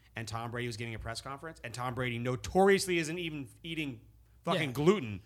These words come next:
Speaker 2: Yeah.
Speaker 1: let alone a, che-, a McDonald's cheeseburger, and the McDonald's cheeseburger's right in front of him, and that is so anti the Tom Brady brand, and he moved it. Like, who's, who's right in that scenario?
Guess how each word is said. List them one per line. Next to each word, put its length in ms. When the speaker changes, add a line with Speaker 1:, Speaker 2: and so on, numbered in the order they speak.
Speaker 2:
Yeah. 140
Speaker 1:
let 80
alone 200
a, 40
che-, 160
a 100
McDonald's 460
cheeseburger, 440
and 80
the 40
McDonald's 500
cheeseburger's 520
right 160
in 60
front 220
of 80
him, 160
and 100
that 140
is 80
so 360
anti 360
the 80
Tom 260
Brady 220
brand, 320
and 160
he 120
moved 360
it. 260
Like, 240
who's, 560
who's 380
right 260
in 100
that 160
scenario? 500